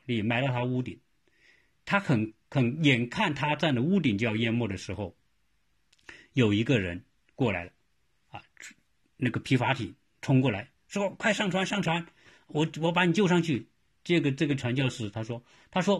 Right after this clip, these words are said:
：“不用了，不用了，上帝会救我的，你走吧。”好，人家就走了。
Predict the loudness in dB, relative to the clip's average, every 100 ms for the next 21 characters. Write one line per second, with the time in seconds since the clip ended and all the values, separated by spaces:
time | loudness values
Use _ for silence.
0 | 0 4 4 4 0 0 2 4 0 -8
1 | -2 0 2 4 4 4 4 2 -4 -10
2 | -16 -2 0 2 0 -2 -10 -14 -8 -2
3 | -2 0 -2 -4 -6 -10